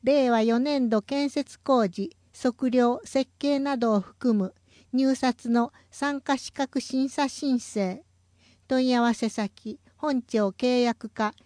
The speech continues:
四二六三一七一。自治総合センターの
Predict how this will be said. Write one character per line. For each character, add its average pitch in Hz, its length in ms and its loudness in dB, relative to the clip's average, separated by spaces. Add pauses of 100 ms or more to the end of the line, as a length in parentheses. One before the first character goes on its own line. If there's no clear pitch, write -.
(120)
四 269 320 0
二 247 220 2
六 208 180 -2
三 269 360 -2
一 240 240 -6
七 240 280 0
一。 - 400 -6 (1040)
自 226 180 -6
治 262 180 -6
総 277 340 2
合 277 260 2
セ 302 200 -4
ン 262 100 -2
タ 214 240 -2
ー - 20 0
の 196 240 0